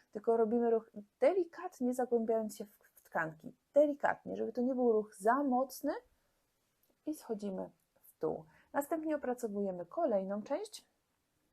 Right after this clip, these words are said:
i będzie to tutaj część naszej brody i żuchwy, czyli możecie to zrobić palcami, możecie to zrobić kosteczkami,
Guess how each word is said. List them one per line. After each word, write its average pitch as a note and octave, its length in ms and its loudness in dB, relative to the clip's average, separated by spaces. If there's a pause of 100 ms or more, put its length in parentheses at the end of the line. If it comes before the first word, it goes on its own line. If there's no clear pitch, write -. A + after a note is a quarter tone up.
(400)
i A3+ 120 -6
będzie F3+ 320 -8
to - 120 -6
tutaj F#3+ 280 -6
część F#3+ 260 -12
naszej F3 260 -14
brody E3 340 -12
i F3 100 -12
żuchwy, D4 380 -2 (460)
czyli G3 340 -6 (180)
możecie G3 320 -6
to E3+ 100 -8
zrobić F3+ 340 -8
palcami, C4 640 0
możecie G3 340 -8
to F#3 100 -10
zrobić F3 380 -8
kosteczkami, A#3+ 800 -4